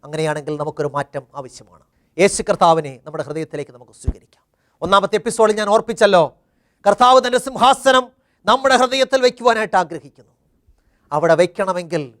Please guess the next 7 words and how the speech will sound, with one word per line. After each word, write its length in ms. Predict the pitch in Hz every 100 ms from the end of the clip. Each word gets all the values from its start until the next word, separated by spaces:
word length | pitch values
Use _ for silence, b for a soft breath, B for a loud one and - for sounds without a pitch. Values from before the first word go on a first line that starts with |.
| _ _ _ _ _ _ _ _ _
ദൈവത്തിൻ്റെ 400 | 156 175 170 160
ന്യായപ്രമാണം 760 | 165 165 170 - 165 156 151 147 _ 156
നമ്മുടെ 280 | 143 139 135
ഉള്ളിൽ 300 | 147 143 143 127 113 _ _
എഴുതപ്പെടണം. 640 | 135 123 123 _ _ _ _ _ _ _ _
ദൈവത്തിന് 280 | 135 123 131
സ്തോത്രം. 400 | - 151 151 180